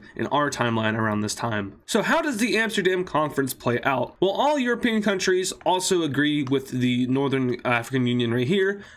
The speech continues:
that they will leave them alone and not colonize them because they are a top power.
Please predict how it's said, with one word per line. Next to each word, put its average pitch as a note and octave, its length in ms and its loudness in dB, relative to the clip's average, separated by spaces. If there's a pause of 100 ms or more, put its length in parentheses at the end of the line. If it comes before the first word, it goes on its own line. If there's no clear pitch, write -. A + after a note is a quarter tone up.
that A3 160 0
they C4 140 2
will B3+ 180 2
leave G#3+ 220 0
them G#3 120 2
alone F3+ 560 0
and C#3+ 160 0
not D3 220 -2
colonize C3+ 400 0
them A#2+ 160 0
because A#2 300 -2
they A#2 180 2
are A2 240 -4
a G#2+ 140 0
top C3+ 260 -2
power. A#2+ 460 0